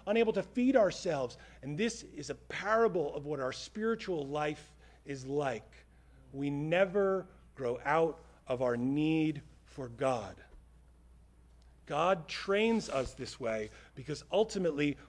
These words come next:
what we need is God, not his gifts.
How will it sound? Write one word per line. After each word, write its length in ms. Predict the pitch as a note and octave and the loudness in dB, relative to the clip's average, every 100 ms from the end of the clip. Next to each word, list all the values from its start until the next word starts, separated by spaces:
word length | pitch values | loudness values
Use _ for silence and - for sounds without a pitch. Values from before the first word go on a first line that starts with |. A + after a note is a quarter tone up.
| - | 0
what 180 | D#3+ E3 | 0 2
we 140 | E3+ | 2
need 320 | E3+ E3 D#3+ | 4 4 2
is 280 | D#3+ C#3 B2+ | 0 -4 -4
God, 640 | C3+ F3 E3+ D3 B2+ A#2+ A#2 - - - - | -2 2 6 6 4 0 -6 -16 -20 -20 -8
not 280 | C3 C3+ C3 | 2 4 4
his 240 | C#3 A2+ | 0 -8
gifts. 640 | G#2+ B2 G#2 - - - | -6 -4 -4 -8 -16 -16